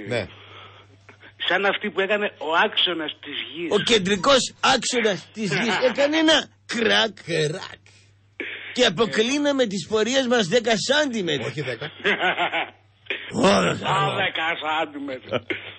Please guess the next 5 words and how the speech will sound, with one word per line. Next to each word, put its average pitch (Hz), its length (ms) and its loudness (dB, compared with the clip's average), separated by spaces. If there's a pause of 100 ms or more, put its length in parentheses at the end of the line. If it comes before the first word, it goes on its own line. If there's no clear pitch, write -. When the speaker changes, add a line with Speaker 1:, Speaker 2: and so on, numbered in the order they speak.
(800)
Speaker 2:
<laughs> - 1200 -4
Να 143 120 -4
ρωτήσω 147 360 -2
κάτι, 190 200 2
επειδή 175 480 0